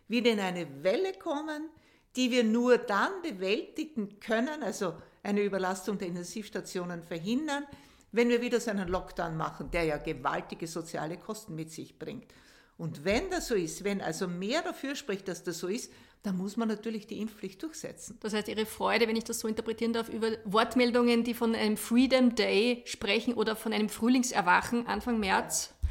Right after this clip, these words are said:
Speaker 2: ist wahrscheinlich nicht, äh, groß.
Speaker 1: Nein, nein, absolut nicht. Ich finde das absolut kontraproduktiv. Und ich find's auch schade,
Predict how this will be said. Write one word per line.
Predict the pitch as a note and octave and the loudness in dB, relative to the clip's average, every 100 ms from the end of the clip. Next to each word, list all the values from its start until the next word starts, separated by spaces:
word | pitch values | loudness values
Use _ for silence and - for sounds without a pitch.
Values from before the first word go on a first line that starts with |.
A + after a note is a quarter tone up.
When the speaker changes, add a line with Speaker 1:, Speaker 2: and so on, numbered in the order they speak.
| - - - | -6 -10 -2
Speaker 2:
ist | A3+ - | 0 2
wahrscheinlich | A3+ A3+ G#3+ G#3+ | 2 2 0 0
nicht, | G#3 - - | -4 -4 -8
äh, | G2 F#3 - - | -6 -4 -4 -8
groß. | - F3 F3 - | -6 -8 -6 0
Speaker 1:
Nein, | F#3+ G#3 - - - | 0 0 -8 -10 0
nein, | F3+ | 2
absolut | F#3 F3 - F#3+ F3+ | 4 4 4 0 0
nicht. | - E3+ | -4 -8
Ich | G3+ A3+ | -8 -4
finde | A#3 A3+ | -2 0
das | G#3 G3 - - - - - | -2 -2 -12 -20 -20 -20 -6
absolut | A#3 F#3+ A3+ E3+ D#3+ | -6 -2 0 -2 -4
kontraproduktiv. | E3+ D#3+ - - D3 C#3+ - - D#3+ | -8 -8 -10 -10 -10 -12 -14 -14 -6
Und | A#3+ | -4
ich | D4 | -2
find's | F4 G4+ - | -2 -2 -4
auch | A3 | -4
schade, | - - D#4+ D#4+ - | -6 -4 -4 -4 -6